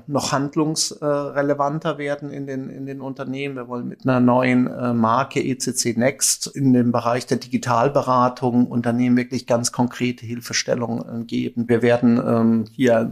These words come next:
zunächst mal uns fokussieren auf den B two B Handel, die Entwicklungen, die wir ja schon lange beobachten im, im B two C, im Einzelhandel, ähm, die schwappen ja immer stärker über auf den B two B Handel. Und wenn der B two B Handel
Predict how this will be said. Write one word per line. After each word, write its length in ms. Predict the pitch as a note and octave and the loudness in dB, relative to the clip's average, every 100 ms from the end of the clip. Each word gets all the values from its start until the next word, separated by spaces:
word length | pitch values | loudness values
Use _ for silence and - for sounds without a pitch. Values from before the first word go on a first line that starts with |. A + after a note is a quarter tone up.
| - | -6
zunächst 420 | - B2+ B2+ - | -4 0 0 2
mal 60 | - | 0
uns 200 | B2 - | 2 0
fokussieren 640 | - - B2 - B2 B2 | -4 -2 0 2 2 2
auf 100 | A2+ | 2
den 160 | - A2 | -2 -4
B 140 | B2 | -6
two 100 | A#2+ | -6
B 220 | B2+ D3+ | -4 -2
Handel, 420 | D3 C#3+ C#3+ D3 D3 | 0 0 0 0 0
die 80 | B2 | 0
Entwicklungen, 840 | A2 C3+ B2 C3+ B2+ B2 B2 B2 - - - - - | 0 -2 -4 0 4 6 6 4 -4 -20 -20 -10 -4
die 100 | A#2 | 2
wir 80 | |
ja 120 | A#2+ A#2 | 2 2
schon 220 | - A#2 | 2 2
lange 240 | A#2 C3 C3 | 2 2 2
beobachten 800 | B2+ B2 B2 A#2+ - B2 B2 A#2+ | 0 0 2 0 0 4 4 4
im, 360 | G2+ A#2 A#2 | 0 -2 -2
im 280 | - B2 A2+ | -4 -4 -4
B 100 | B2 | -4
two 160 | B2 A#2+ | -2 0
C, 360 | - B2 C3+ | 0 0 2
im 140 | A#2+ A#2 | 2 2
Einzelhandel, 1120 | A#2 B2 - B2+ A#2+ A#2+ A#2 A#2 A#2 A#2 A#2+ | 0 0 0 -2 0 0 0 0 2 2 0
ähm, 240 | A#2+ A2+ A2+ - - _ _ - | 0 0 -2 -10 -20 _ _ 0
die 180 | A#2 | 2
schwappen 480 | A2 - B2 B2 C3+ | 2 2 2 4 4
ja 80 | A#2+ | 4
immer 240 | A#2+ B2 | 4 2
stärker 400 | A#2+ - A#2+ A#2 | 2 0 -2 -2
über 240 | A#2 C3+ D3 | -4 -2 -2
auf 140 | - | -2
den 180 | - C3 | -6 -8
B 100 | C3 | -8
two 120 | B2 | -10
B 200 | B2 B2+ | -6 -4
Handel. 340 | B2+ B2 B2 A#2 | 0 -2 -2 -6
Und 180 | A#2 A#2 | -6 -4
wenn 160 | A#2 | -2
der 100 | A#2 | -2
B 200 | A2+ A#2+ | -4 -8
two 120 | A#2+ | -10
B 220 | A#2 A#2+ B2 | -6 -4 0
Handel 480 | B2 B2 A#2+ A#2 | 0 2 2 0